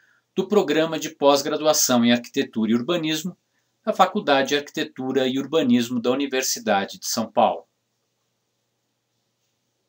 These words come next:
O Programa de Pós-Graduação em Arquitetura e Urbanismo da Faculdade de Arquitetura e Urbanismo da Universidade de São Paulo, o P P gal fausp,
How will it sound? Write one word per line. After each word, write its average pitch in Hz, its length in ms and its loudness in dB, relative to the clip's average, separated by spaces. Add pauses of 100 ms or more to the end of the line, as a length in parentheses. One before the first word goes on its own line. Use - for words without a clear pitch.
(2250)
O - 80 -20
Programa 175 420 2
de - 100 -4
Pós-Graduação 131 760 6
em 120 100 4
Arquitetura 117 580 0
e - 20 0
Urbanismo 107 720 0 (320)
da 110 80 -2
Faculdade 135 560 6
de 160 60 4
Arquitetura 156 500 0
e 175 60 0
Urbanismo 117 560 2
da 101 80 -2
Universidade 107 760 4
de - 80 -8
São 127 280 0
Paulo, 101 480 4 (320)
o 117 120 -6
P 175 140 2
P 160 220 4
gal 107 200 10
fausp, 120 760 4